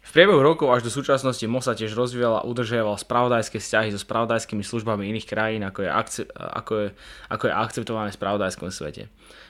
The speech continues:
Mossad sa tiež podiela na nadväzovaní skrytých vzťahov s krajinami, ktoré sa vyhýbajú otvoreným kontaktom s Izraelom. Niekoľko takýchto vzťahov bolo zverejnených, ako napríklad pomoc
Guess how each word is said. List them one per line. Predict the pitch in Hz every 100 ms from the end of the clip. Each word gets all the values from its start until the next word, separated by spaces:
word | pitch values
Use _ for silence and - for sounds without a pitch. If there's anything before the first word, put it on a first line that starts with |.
| _
Mossad | 120 131 110
sa | 120 113
tiež | 117 -
podiela | 127 117 113 110 107
na | 107
nadväzovaní | 107 113 117 120 113 110
skrytých | - 123 123 120
vzťahov | - 113 107
s | 101
krajinami, | - 113 120 117 113
ktoré | - 110
sa | - 110
vyhýbajú | 110 113 107 101
otvoreným | 131 - 147 135 127
kontaktom | 127 117 113 123
s | 107 107
Izraelom. | 104 95 78 78 - - -
Niekoľko | 113 127 147 147
takýchto | 143 135 123
vzťahov | 113 - 120 113
bolo | 113 113
zverejnených, | 98 107 117 123 120 110
ako | 101
napríklad | 107 107 110 98
pomoc | 117 113 107 -